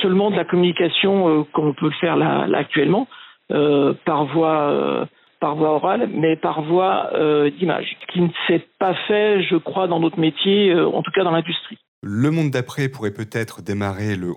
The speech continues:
Speaker 2: onze mai deux mille vingt. Comment voyez-vous ce monde d'après ?
Speaker 1: Bah, pour nous, le monde d'après, euh, il, il commence déjà, ça c'est clair. Euh, alors, le monde d'après,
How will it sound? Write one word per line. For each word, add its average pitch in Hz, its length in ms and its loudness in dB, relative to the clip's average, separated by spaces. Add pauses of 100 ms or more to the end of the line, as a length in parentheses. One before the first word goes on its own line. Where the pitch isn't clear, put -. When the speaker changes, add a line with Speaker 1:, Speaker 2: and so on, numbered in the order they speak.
Speaker 2:
onze 113 240 -2
mai 110 180 -4
deux 95 120 -8
mille 90 200 -10
vingt. 147 240 -2 (480)
Comment 160 260 0
voyez-vous 117 460 -2
ce - 160 -8
monde 87 220 -8
d'après ? 80 400 -10 (1000)
Speaker 1:
Bah, 175 160 -2
pour 185 120 0
nous, 240 60 4
le 240 60 2
monde 202 160 0
d'après, 196 340 -2
euh, 143 680 0
il, - 420 -2
il 156 180 0
commence 185 340 0
déjà, 180 320 -2 (480)
ça 165 140 -2
c'est - 100 -2
clair. 240 260 -2 (640)
Euh, 151 160 0
alors, 160 240 2
le 170 100 2
monde 190 200 2
d'après, 202 340 0